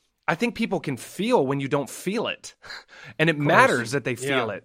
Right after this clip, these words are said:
Speaker 2: exactly.
Speaker 1: And, and so, David, maybe help us unpack. Like, maybe, maybe it gets, it's too, um, peripheral to talk about,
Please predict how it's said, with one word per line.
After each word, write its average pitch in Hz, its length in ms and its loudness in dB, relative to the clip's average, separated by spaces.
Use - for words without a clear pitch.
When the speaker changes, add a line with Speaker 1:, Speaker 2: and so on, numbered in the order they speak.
Speaker 2:
exactly. 127 400 0
Speaker 1:
And, 196 100 0
and 185 140 2
so, 220 120 2
David, 247 280 2
maybe 240 220 0
help 226 260 2
us 233 140 2
unpack. 208 560 -4
Like, 170 240 -8
maybe, 220 200 2
maybe 214 240 0
it 196 40 0
gets, 190 260 -2
it's 147 220 -4
too, 170 380 2
um, 113 460 -2
peripheral 147 500 2
to - 120 -14
talk 127 260 0
about, 113 300 -2